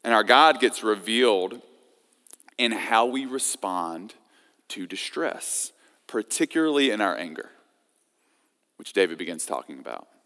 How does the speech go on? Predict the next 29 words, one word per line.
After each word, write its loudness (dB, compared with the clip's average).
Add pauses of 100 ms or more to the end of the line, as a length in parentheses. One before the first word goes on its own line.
(1400)
We 0
find 4
out, 4 (680)
do -8
we 0
worship 2
God 6
or 0
do -4
we -4
worship -2
vain -4 (100)
words -2
and -12
vain -6
idols -10 (440)
with -8
the 0
way 4 (1000)
that 0
we -4
steward -4 (220)
our -6 (120)
anger? -12 (2000)
In -8
verse 4
four, 6
David 6
says, 6